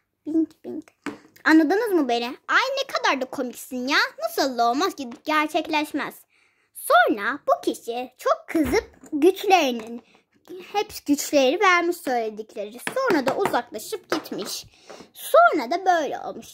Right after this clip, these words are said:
Hala konuşmaya devam etmişler. Ay ay şu şapşalkıma bak. <laughs> Evet evet çok saçma. Ne oluyor be? Hı?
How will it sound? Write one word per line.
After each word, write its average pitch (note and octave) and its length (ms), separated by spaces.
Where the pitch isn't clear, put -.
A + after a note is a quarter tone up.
Hala D4+ 400
konuşmaya D#4+ 600
devam C4+ 400
etmişler. - 600
Ay D#4 160
ay G4 120
şu - 220
şapşalkıma G#4 840
bak. B3 280
<laughs> - 60
Evet A3 300
evet C#4+ 300
çok D4+ 180
saçma. D4 480
Ne F4+ 100
oluyor C5+ 420
be? C#5 260
Hı? E4+ 180